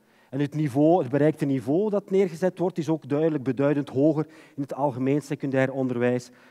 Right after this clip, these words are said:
dan in het beroeps- en technisch onderwijs. Nu, dit is al één van de verhalen die mee aanduiden wat er hier aan de hand is in de reproductie van sociale ongelijkheid.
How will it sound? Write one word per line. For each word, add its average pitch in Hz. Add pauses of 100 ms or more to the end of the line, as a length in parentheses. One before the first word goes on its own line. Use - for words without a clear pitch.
(100)
dan 135
in 131
het 117
beroeps- 123 (220)
en 127
technisch - (520)
onderwijs. 110 (800)
Nu, 170
dit 190
is 196
al 190
één 208 (580)
van 170
de 160
verhalen 156 (280)
die 143
mee 151 (360)
aanduiden 156
wat 156
er 170
hier 147
aan 123
de 120
hand 175
is 151
in 139
de 127
reproductie 139
van 143
sociale 123
ongelijkheid. 123